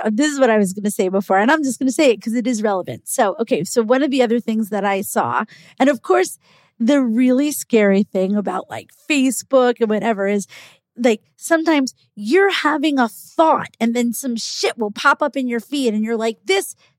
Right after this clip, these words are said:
terrifies me." So anyway, as you know, I was in, like, email marketing, s-, you know, like,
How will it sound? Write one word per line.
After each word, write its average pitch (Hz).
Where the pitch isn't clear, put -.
terrifies 240
me." -
So -
anyway, 226
as 254
you 285
know, 220
I 208
was 196
in, 220
like, 208
email 254
marketing, 220
s-, -
you 226
know, 196
like, 214